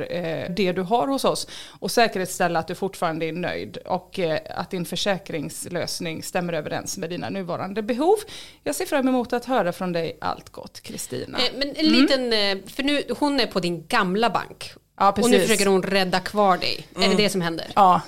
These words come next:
Speaker 2: Okej.
Speaker 1: De här... Eh, vad betalar jag i försäk-, livförsäkring? Sjuttiofyr kronor i månaden kanske.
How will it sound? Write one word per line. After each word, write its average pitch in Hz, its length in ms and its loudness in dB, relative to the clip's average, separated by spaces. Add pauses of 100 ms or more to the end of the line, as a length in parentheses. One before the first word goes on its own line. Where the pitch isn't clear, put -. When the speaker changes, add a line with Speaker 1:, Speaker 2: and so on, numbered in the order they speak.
Speaker 2:
Okej. - 240 -6 (140)
Speaker 1:
De 190 220 -4
här... 160 440 -2 (480)
Eh, 180 1400 -2 (100)
vad 196 180 0
betalar 190 400 2
jag 196 200 4
i 190 80 2
försäk-, 180 500 0
livförsäkring? 160 760 -2
Sjuttiofyr 208 500 0
kronor 170 320 0
i 170 40 0
månaden 170 460 -2
kanske. 180 360 -8